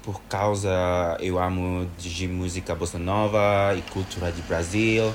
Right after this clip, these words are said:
E, ah, la gente brasileiro,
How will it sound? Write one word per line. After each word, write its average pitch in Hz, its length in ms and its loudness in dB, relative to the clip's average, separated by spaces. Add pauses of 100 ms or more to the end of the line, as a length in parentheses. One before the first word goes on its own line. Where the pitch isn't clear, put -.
(640)
E, 80 1400 -4 (1040)
ah, 76 240 -4 (320)
la 80 380 0 (280)
gente 95 420 0
brasileiro, 90 880 0